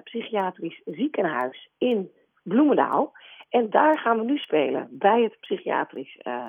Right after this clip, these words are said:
ziekenhuis. Voor, dat zijn inmiddels allemaal prachtige woningen. Maar daar zit nog één ruimte, de Oude Kerk. Eh, de Soggenlounge heet dat. En daar gaan wij, eh, dezelfde voorstelling nu spelen. En het leuke was dat, eh,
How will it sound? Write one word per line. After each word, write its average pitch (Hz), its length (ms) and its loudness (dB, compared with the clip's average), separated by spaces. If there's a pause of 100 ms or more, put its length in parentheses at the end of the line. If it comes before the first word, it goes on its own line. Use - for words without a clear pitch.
ziekenhuis. 151 840 -8
Voor, 202 500 0 (400)
dat 175 180 0
zijn 165 160 0
inmiddels 170 500 -2 (100)
allemaal 156 340 2
prachtige 202 480 -2
woningen. 190 560 0 (300)
Maar 190 220 2
daar 202 160 -4
zit 233 200 -4
nog 175 200 -4
één 202 300 0
ruimte, 220 600 -2
de - 120 -6
Oude 175 300 4
Kerk. 220 420 -4 (440)
Eh, 214 340 4
de 165 80 -6
Soggenlounge 202 680 -2
heet 175 180 -6
dat. - 240 -8
En 240 120 -6
daar 240 180 2
gaan 196 200 -2
wij, 165 300 -2
eh, 139 180 -6
dezelfde 160 440 -4
voorstelling 160 400 -8
nu 208 100 -4
spelen. 143 420 -2
En 185 80 -2
het 175 100 -2
leuke 202 380 2
was 160 320 -4 (460)
dat, - 340 -4
eh, 156 300 -2